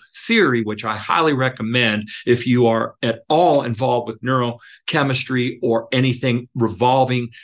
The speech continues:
and surrounding the brain and brain issues. Polyvagal theory, Doctor Stephen Porges, P O R G E S, he calls it dorsal vagal freeze.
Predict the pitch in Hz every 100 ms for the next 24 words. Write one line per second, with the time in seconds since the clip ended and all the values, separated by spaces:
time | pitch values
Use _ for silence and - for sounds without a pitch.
0 | - - 107 107 107 117 117 120 113 107
1 | 95 113 117 117 107 98 - 107 120 113
2 | 127 185 - 104 101 - - - - 127
3 | 139 147 127 123 120 117 143 143 120 110
4 | - - 117 113 113 110 135 127 107 104
5 | - 175 156 135 101 101 - 131 120 117
6 | 110 107 120 131 123 107 - - - -
7 | - _ _ - 226 190 202 196 180 139
8 | 117 156 175 - 151 107 127 127 113 -
9 | - 143 143 90 - - - - -